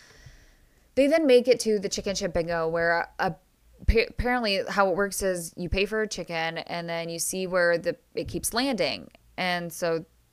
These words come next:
it's, they just keep putting the chicken in it, and he poops on a number, whatever number the chicken lands on, uh, you put your little,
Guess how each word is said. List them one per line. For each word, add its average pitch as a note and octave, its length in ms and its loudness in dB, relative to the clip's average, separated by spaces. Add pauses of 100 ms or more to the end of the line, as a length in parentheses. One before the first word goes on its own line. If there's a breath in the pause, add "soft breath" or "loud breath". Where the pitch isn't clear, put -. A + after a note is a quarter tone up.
it's, - 360 -8
they F3 100 0
just D#3+ 180 -6
keep - 160 -10
putting F3 220 -6
the E3 60 -8
chicken F3+ 320 -6
in F3 100 -2
it, F3 160 0
and - 80 -6
he D#3+ 80 -6
poops E3 280 -4
on D#3+ 120 2
a F3 80 -2
number, A#3 320 2
whatever E3+ 300 0
number E3 420 2 (480)
the E3 80 -8
chicken E3+ 260 -4
lands G#3+ 240 2
on, G#3 360 2 (100)
uh, D#3+ 340 -2
you D3+ 140 -10
put D#3+ 200 -14
your D#3+ 100 -8
little, G2 580 -6